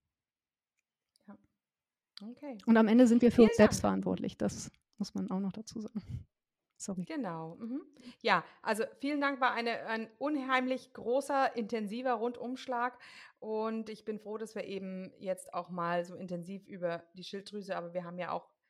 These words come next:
Speaker 1: sonst über viele Hormone und, ähm, High-Fat Carnivore, die Vorteile diesbezüglich geredet. Ja, vielen Dank, Yvonne.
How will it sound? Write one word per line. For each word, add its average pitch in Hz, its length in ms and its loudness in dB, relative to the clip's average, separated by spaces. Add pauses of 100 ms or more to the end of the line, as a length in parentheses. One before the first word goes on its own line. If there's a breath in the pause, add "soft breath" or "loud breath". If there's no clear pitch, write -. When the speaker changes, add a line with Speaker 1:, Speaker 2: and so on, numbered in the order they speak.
(320)
Speaker 1:
sonst 190 400 -8
über 170 220 -6 (140)
viele 180 260 -4
Hormone 175 540 -4 (500 loud breath)
und, 185 480 -6
ähm, 175 480 -4 (220)
High-Fat 185 500 -2
Carnivore, 180 500 -2
die 175 100 -10
Vorteile 170 680 -4 (440 loud breath)
diesbezüglich 180 640 -14
geredet. 156 580 -8 (160)
Ja, 156 380 -8
vielen 294 280 -4
Dank, 160 320 -4 (640 loud breath)
Yvonne. 165 400 -2